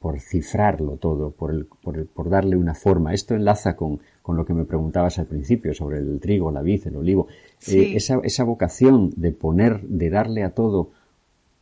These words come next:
Speaker 1: un revestimiento de, de, de palabra y
Speaker 2: Sí.
Speaker 1: por lo tanto de, de cultura, eh, es uno de los rasgos,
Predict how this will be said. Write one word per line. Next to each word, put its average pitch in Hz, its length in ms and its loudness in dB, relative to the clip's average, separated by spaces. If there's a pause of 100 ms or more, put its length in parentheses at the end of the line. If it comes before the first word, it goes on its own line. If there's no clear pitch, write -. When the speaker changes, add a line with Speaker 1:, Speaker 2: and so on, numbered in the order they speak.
(120)
Speaker 1:
un 123 220 4
revestimiento 98 1160 0
de, 76 400 -4
de, 76 760 -6
de 85 160 -4
palabra 87 560 0 (420)
y - 100 -6
Speaker 2:
Sí. - 100 -4
Speaker 1:
por 98 80 -4
lo 78 140 -2
tanto 92 440 0
de, 76 240 -2
de 80 240 -6
cultura, 87 500 0 (680)
eh, 82 760 4
es - 140 -8
uno 107 140 2
de 87 60 2
los 85 120 2
rasgos, 82 480 -2